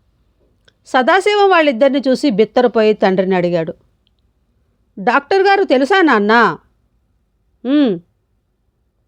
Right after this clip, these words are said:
రఘురామ్ అనుకుంటాను," అన్నాడు. ఏమో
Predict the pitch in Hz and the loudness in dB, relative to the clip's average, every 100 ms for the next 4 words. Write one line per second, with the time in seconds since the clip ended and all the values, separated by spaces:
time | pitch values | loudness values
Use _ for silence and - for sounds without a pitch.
0 | _ 220 214 220 277 262 233 226 220 196 | _ -4 0 2 2 2 0 -2 -2 -2
1 | 170 - _ _ _ - 175 156 147 _ | -4 -8 _ _ _ -14 -12 -12 -14 _
2 | _ _ _ _ _ - 277 330 | _ _ _ _ _ -2 0 2